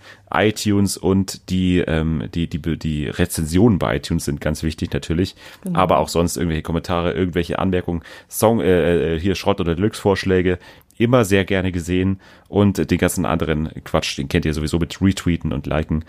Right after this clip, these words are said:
Speaker 2: Ja.
Speaker 1: Äh, da mache ich mir gar keine Sorgen. Ähm, und ich sage bis nächste Woche und Selma darf wie immer, äh, zu Ende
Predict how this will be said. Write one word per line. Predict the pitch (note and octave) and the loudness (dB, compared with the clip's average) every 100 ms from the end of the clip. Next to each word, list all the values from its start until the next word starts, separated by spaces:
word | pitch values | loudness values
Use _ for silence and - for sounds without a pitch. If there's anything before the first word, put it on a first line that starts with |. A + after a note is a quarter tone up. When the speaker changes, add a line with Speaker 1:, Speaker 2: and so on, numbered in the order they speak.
| - | -4
Speaker 2:
Ja. | F#3 - | -6 -6
Speaker 1:
Äh, | C#2+ D#2 - | -2 -2 2
da | D#2+ D#2 - | 4 4 2
mache | F2 | -2
ich | - | 0
mir | D#2+ | -2
gar | D#2 | -2
keine | D#2+ D2 | -2 0
Sorgen. | D2 D2 E2 - - - - | 0 0 -2 -6 -20 -20 -6
Ähm, | D2+ C#2+ D#2 | -2 0 0
und | - G2 G2+ | 2 2 2
ich | A#1 E2+ | 0 2
sage | F2+ F2 F2 | 2 2 0
bis | - | 2
nächste | F#2 - E2+ | 0 2 2
Woche | E2+ F2 E2+ - - - | 4 2 0 -4 -20 -10
und | - D#2 D#2 | -2 -2 -2
Selma | C#2 D2+ F2 E2+ | -4 2 4 4
darf | D2+ - | 2 -2
wie | |
immer, | D2 D#2+ D#2 - - _ _ - | 0 2 2 -2 -14 _ _ -6
äh, | D2 C#2+ | -2 0
zu | - - | 0 0
Ende | C#2+ D2 C#2+ | 2 2 0